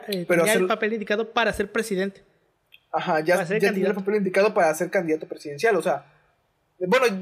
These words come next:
Speaker 2: para, para ser el designado.
Speaker 1: Ajá, el dedazo.
Speaker 2: El deda-, el, el, el dedeazo.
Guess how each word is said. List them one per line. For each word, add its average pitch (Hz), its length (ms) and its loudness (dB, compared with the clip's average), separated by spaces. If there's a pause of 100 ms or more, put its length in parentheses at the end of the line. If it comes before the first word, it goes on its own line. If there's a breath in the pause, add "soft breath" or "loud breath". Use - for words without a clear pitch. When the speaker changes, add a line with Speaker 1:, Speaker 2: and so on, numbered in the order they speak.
(160)
Speaker 2:
para, 220 300 4
para 226 240 4
ser 277 240 4
el 240 60 -4
designado. 175 720 -2 (240)
Speaker 1:
Ajá, 214 280 -2
el 208 220 -2
dedazo. 202 400 -2 (640)
Speaker 2:
El 165 180 0
deda-, 165 340 2
el, 165 280 0
el, 165 280 -2
el 165 180 -2
dedeazo. 160 560 -2